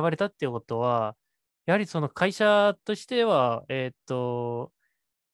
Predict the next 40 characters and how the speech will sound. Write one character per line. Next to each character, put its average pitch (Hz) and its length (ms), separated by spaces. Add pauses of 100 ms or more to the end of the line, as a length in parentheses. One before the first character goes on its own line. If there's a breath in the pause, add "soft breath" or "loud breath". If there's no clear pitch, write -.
(160)
あ 180 80
る 170 80
程 165 160
度 127 100
基 - 140
準 139 140
を 135 40
満 131 140
た 196 100
し - 80
て 156 80
る - 80
か 117 100
ら、 107 100
そ 120 140
の 117 180
ア 143 60
イ 135 40
ザ 123 80
ッ - 20
ク - 60
さ 117 120
ん 107 100
を 104 280
雇 127 300
う、 104 180 (240)
雇 135 240
う 120 40
と 120 80
い - 20
う 107 40
か 104 60
雇 131 140
用 131 160
す 139 120
る 135 60
っ 135 40
て 117 120
い 104 240
う 110 80